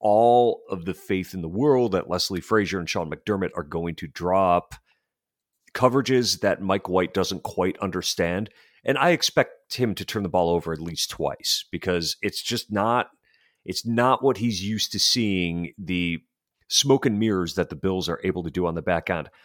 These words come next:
However, that said, I do worry about Garrett Wilson getting open because if they're able to get him matched up with Xavier Rhodes or Kaiir Elam, uh,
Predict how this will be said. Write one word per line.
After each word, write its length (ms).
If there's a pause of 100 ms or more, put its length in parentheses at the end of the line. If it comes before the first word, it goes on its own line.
(140)
However, 580 (300)
that 300
said, 440 (720)
I 140
do 340
worry 640
about 320
Garrett 260
Wilson 560
getting 320
open 320
because 480
if 140
they're 200
able 200
to 60
get 160
him 180
matched 340
up 280
with 180
Xavier 440
Rhodes 540 (220)
or 240
Kaiir 400
Elam, 400 (640)
uh, 800